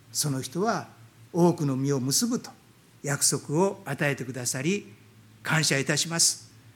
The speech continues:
どうぞ私たちはイエス様にしっかりと結び合わされる。そしてイエス様のご愛をいただいて、本当にまたその罪の許しをもしっかりと心の中に与えていただき、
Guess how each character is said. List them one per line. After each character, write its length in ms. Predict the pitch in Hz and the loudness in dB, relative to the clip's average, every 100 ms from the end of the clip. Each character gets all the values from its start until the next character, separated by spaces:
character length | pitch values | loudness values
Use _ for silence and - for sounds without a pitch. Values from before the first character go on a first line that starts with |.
| - - - - | -20 -20 -20 -10
ど 140 | - 160 | 0 2
う 60 | |
ぞ 120 | 156 143 | 4 2
私 280 | 143 147 | 0 -4
た 120 | 151 135 | -4 -6
ち 120 | 147 | -4
は 260 | 160 180 - - - - | -4 -4 -8 -18 -20 0
イ 120 | 156 | 6
エ 80 | 208 | 6
ス 100 | - | 6
様 200 | 175 165 | 4 0
に 140 | 156 | 2
し 240 | - - - | 2 2 0
っ 20 | |
か 140 | - | -2
り 120 | 262 220 | -2 2
と 180 | 175 | 2
結 280 | 131 151 - | 4 0 2
び 120 | 170 | 4
合 60 | 160 | 4
わ 80 | 160 | 4
さ 140 | 170 | 2
れ 120 | 185 | 2
る。 160 | 202 185 - - - - - - - - | 0 -2 -10 -20 -20 -20 -20 -20 -20 -4
そ 200 | - 214 | 4 6
し 60 | 220 | 8
て 120 | 185 | 8
イ 140 | 165 | 10
エ 60 | 220 | 8
ス 100 | - | 8
様 220 | 185 165 | 2 2
の 260 | 165 208 190 - - - | 0 -2 -4 -14 -16 -2
ご 200 | 151 202 | 4 8
愛 160 | 226 | 8
を 100 | 180 | 8
い 60 | 160 | 4
た 160 | 214 233 | 2 4
だ 140 | 240 | 6
い 80 | 185 | 4
て、 200 | 147 117 - - - - - - - | 0 -8 -14 -20 -20 -20 -20 -20 -2
本 160 | 214 226 | 0 4
当 80 | |
に 80 | 226 | 2
ま 140 | 226 226 | 2 2
た 280 | 202 139 - - | 0 0 -6 -4
そ 180 | - 180 | 2 4
の 120 | 170 | 4
罪 320 | - 202 233 | 2 6 8
の 140 | 196 | 8
許 180 | 160 196 | 6 4
し 160 | 220 254 | 2 0
を 80 | 247 | 2
も 180 | 233 151 | 0 0
し 180 | - - | 2 2
っ 40 | - | 2
か 120 | 247 | 2
り 140 | 240 | 4
と 200 | 185 151 - - - | 4 2 0 -18 -8
心 300 | - 170 165 | -4 2 2
の 40 | |
中 220 | 156 151 139 | 2 0 0
に 120 | 139 | 0
与 260 | 135 175 | 2 4
え 60 | 180 | 4
て 120 | 170 | 4
い 80 | 139 | 0
た 100 | 175 | 0
だ 140 | 190 185 | 0 -2
き、 200 | - | -6